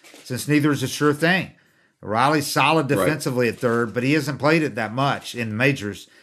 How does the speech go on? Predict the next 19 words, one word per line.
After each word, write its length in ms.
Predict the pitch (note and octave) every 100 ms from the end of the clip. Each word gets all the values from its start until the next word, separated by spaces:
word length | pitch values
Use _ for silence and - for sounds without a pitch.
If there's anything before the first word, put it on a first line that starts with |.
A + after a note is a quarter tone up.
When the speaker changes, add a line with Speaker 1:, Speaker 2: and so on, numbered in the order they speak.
| _
Speaker 1:
and 140 | A2+ C3
he 60 |
slumped 400 | - - D#3+ D3
so 320 | - - F3+ C#3
badly, 680 | G#2 D3 F3+ B2+ G2+ E2 - _
you 100 | -
know, 260 | B2+ A2+ A2
after 440 | B2+ C3 - B2+ G#2
the 140 | A2 A#2
six 360 | - D3 C#3+
years, 380 | C3+ D3+ F3+ A#2+
uh, 180 | A#2 B2
six 300 | - D#3+ -
weeks 320 | B2+ E3+ -
when 80 | B2
he 60 | A#2+
was 100 | A2+
on 140 | G#2+
fire. 560 | - D3 F#3+ C#3+ D2